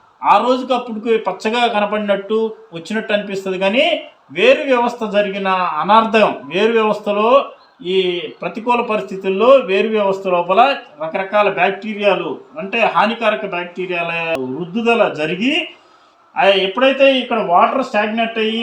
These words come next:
వాతావరణ పరిస్థితుల్లో ఒక ప్రతికూల పరిస్థితుల్లో సూర్యరశ్మి లేని పరిస్థితి ఏర్పడి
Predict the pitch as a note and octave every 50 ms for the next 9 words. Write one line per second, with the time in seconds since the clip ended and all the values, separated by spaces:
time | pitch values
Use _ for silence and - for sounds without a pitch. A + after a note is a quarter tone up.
0 | A3+ G#3 G3 F#3+ G3+ G3+ A#3 A#3 A#3 A3+ A3+ A3 G#3 - G#3 G3 G3 G3 - A3
1 | G#3 - G#3+ G3+ G#3 G#3+ A3 G#3+ G3+ G3 G#3 G3+ G3+ G3 F#3+ F#3 F#3 F#3 F3+ F3
2 | - - F3+ F#3 - A3 - B3+ A#3+ A#3 A3 A3 G#3+ G3+ F#3+ G#3+ F#3+ G#3 G#3 G3+
3 | F#3+ G3+ G3+ G#3+ G#3+ A3 G#3 G#3+ G#3+ G3+ G3+ G3+ G3 F#3 F#3 F#3+ G#3+ A3 A3 -
4 | G3+ F#3+ F#3+ - G#3 F#3+ - F#3+ F#3 F3+ F#3 - - F#3 F#3 F#3+ -